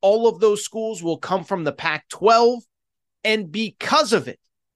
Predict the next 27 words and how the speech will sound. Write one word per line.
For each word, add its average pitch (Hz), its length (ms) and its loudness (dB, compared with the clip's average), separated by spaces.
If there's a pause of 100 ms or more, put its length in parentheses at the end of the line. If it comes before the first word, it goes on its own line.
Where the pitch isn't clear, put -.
(380)
that 233 240 2
is 269 160 -2
kind 233 260 -2
of 180 120 -2
the 190 100 -4
key 226 260 -10
to 190 100 -4
the 170 100 -6
future 175 380 -6
of 147 80 -2
the 143 60 -8
Pac-twelve. 139 540 -2 (520)
If 202 240 2
the 185 80 0
Big 254 220 -2
twelve 262 260 0
decides 226 380 0
to 185 80 -14
stay 226 180 4
at 220 100 -4
fourteen, 214 640 -6
I 170 200 -4 (120)
think 226 280 0
the 202 80 -4
Pac-twelve 185 760 0
probably 156 420 -2
survives. 143 580 -4